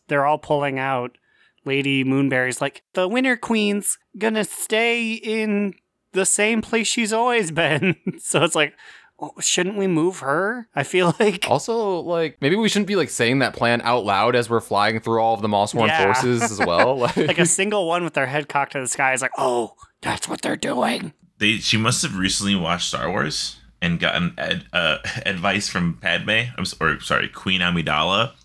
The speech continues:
Speaker 3: 'cause that was a real <laughs> Queen Amidala. Like, "Bitch, you will die. And you will be a decoy. So good luck out there defending yourself."
Speaker 1: Have,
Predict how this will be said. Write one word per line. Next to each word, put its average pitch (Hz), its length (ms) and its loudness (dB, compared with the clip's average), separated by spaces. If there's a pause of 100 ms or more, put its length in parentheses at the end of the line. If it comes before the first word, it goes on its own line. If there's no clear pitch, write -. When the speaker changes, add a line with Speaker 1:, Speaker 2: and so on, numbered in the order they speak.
Speaker 3:
'cause 110 80 -4
that 139 100 2
was 156 140 0
a 123 100 0
real 120 320 2
<laughs> - 100 -10
Queen 110 160 2
Amidala. 85 540 2
Like, 85 200 -2 (320)
"Bitch, 90 280 0
you 90 240 2
will 101 320 2
die. 76 500 -2 (360)
And 90 120 2
you 104 160 4
will 101 300 0
be 101 220 2
a 240 120 4
decoy. 240 560 2
So 262 180 2
good - 200 4
luck 101 260 0
out 87 160 4
there 92 140 2
defending 90 440 0
yourself." 92 400 -2
Speaker 1:
Have, 165 400 0